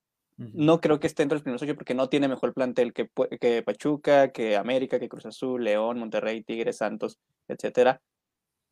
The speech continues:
Speaker 2: Pero sí tiene mejor plantel que, que Necaxa, que Atlético San Luis,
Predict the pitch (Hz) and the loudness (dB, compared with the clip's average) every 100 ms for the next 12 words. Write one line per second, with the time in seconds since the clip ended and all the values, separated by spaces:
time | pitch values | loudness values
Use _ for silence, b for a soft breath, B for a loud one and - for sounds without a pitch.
0 | _ 175 165 151 180 156 165 139 135 127 | _ 10 10 8 4 4 4 4 2 2
1 | 139 131 139 127 - 127 123 110 - - | 2 2 0 -2 0 2 4 2 -2 -8
2 | _ _ - 127 117 - 139 135 - 131 | _ _ -2 0 0 6 8 8 4 2
3 | 131 123 - 117 110 - 107 110 117 135 | 2 2 -2 -4 -6 -12 -14 -10 -4 -2
4 | 131 127 123 | -2 -4 -8